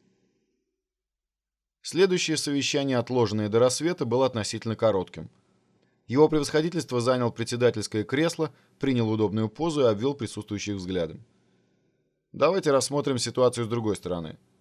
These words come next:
Мы знаем, что населяющие эту планету лошаки именуют себя гандами – не придают никакого значения своему происхождению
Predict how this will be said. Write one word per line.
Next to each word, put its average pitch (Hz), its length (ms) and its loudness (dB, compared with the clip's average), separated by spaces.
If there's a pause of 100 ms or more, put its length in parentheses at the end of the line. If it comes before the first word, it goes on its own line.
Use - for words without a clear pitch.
(440)
Мы 202 200 2
знаем, 175 340 0
что - 160 -4
населяющие 139 640 2
эту 123 140 -2
планету 131 360 -2
лошаки 139 640 -2 (200)
именуют 165 540 2
себя 135 300 4
гандами – 110 640 0 (480)
не 131 140 -2
придают 156 360 6
никакого 135 380 2
значения 127 440 -2
своему 120 300 -2
происхождению 127 720 0